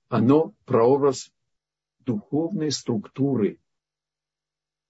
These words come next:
То есть в духовном мире нету места, нет времени, нет, э,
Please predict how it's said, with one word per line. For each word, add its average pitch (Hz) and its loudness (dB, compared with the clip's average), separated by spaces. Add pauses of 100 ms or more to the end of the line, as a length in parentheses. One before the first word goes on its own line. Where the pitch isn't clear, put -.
(2750)
То 139 6
есть - 0 (800)
в 104 -8
духовном 165 2
мире 117 0 (100)
нету 107 0
места, 101 0
нет 101 -4
времени, 98 -4 (180)
нет, 104 4 (160)
э, 104 -10